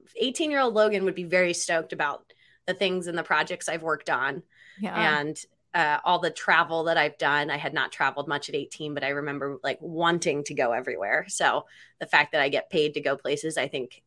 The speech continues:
Speaker 1: eighteen-year-old me would find it really fun. But yeah, similar to you, would probably be confused, uh, wouldn't totally understand how I got there.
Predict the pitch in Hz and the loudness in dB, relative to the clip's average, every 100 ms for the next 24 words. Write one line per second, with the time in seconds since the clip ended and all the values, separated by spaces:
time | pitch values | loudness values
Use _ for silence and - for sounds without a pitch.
0 | - 156 - 160 143 135 139 135 143 143 | -10 -10 -6 -4 -2 -2 -2 -4 -2 -2
1 | 131 131 - 139 127 143 - 160 139 202 | 0 -2 -2 -2 -2 -4 0 2 4 2
2 | 320 - - - - - 165 185 165 131 | -2 -8 -20 -20 -6 0 4 8 8 6
3 | - 185 185 190 185 175 175 180 185 196 | 2 0 0 2 2 2 6 6 6 4
4 | 196 185 190 175 175 170 - - 151 - | 0 -2 -2 0 0 -2 -4 -4 -4 -6
5 | _ - _ _ - 226 311 269 277 254 | _ -20 _ _ 0 2 4 4 6 6
6 | 226 214 214 196 175 156 151 123 - - | 6 6 6 8 8 8 4 2 0 0
7 | 104 170 | -2 -2